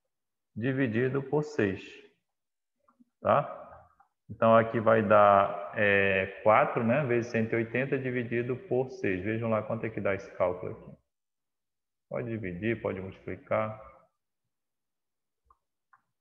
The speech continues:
Seis, três, quatro dá cento e vinte, né? Aqui, né? Pronto, cento e vinte graus aqui, ó. Esse ângulo aqui é cento e vinte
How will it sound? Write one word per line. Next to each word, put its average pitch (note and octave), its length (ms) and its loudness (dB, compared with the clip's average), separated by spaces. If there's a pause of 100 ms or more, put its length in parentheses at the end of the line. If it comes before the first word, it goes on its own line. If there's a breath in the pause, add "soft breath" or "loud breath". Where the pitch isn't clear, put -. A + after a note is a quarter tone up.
(1300)
Seis, - 1000 -6 (220)
três, A2 320 0
quatro A2 240 -2
dá G#2+ 100 0
cento C3 280 -2
e A#2 40 0
vinte, G#2 300 -4
né? A#2+ 100 4 (380)
Aqui, G2 260 -10
né? A2 200 -6 (1040)
Pronto, F#2 320 0
cento B2 220 -2
e - 20 0
vinte B2+ 240 0
graus A2+ 300 6
aqui, A2+ 260 -2
ó. G2 160 -6 (180)
Esse C3 440 4
ângulo A#2+ 320 6
aqui A2+ 160 0
é A#2 60 2
cento A#2+ 300 -2
e C#3 60 0
vinte G2 500 -6